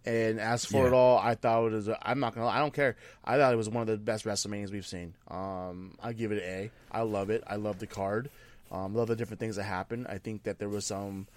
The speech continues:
Speaker 1: uh, wins that you, that happened that we weren't really sure were gonna happen. Yeah, we could say we wanted it to happen, but I think there was some, some good stuff, and I enjoyed it. I liked it, and I was happy with it.
Speaker 2: I, um,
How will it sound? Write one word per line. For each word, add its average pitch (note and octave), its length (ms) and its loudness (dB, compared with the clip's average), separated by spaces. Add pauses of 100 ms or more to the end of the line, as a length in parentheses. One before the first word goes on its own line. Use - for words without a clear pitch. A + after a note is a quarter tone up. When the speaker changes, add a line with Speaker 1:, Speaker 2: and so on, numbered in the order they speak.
(360)
Speaker 1:
uh, G#2+ 240 -2
wins B2 240 0
that D3 160 6
you, C#3 180 -2
that C3 100 4
happened D3+ 360 2
that D3+ 60 4
we D3 80 4
weren't E3 180 2
really E3+ 140 2
sure F3+ 220 0
were E3+ 120 4
gonna E3 140 0
happen. F3 340 0
Yeah, D3+ 160 6
we C3+ 100 -2
could A#2 120 -8
say C3+ 100 0
we C3+ 100 0
wanted B2 360 -2
it C#3+ 100 -4
to - 80 -8
happen, A2+ 420 -6 (680)
but A#2 220 -2 (140)
I A2 80 -6
think B2 200 -10
there C3+ 120 -2
was C#3 140 0
some, C#3 260 -6
some C3+ 160 -8
good C#3+ 160 -2
stuff, C#3 360 0
and A2 100 -8
I D3+ 80 -2
enjoyed D3 360 0
it. E3+ 140 -2
I A2 100 -8
liked C#3+ 280 -2
it, F3 160 -8 (140)
and A2+ 200 -10
I A#2+ 100 -8
was D3 100 -10
happy A#2+ 320 -6
with F#2 180 -6
it. E2+ 140 -8 (1700)
Speaker 2:
I, D3+ 240 12
um, B2+ 440 12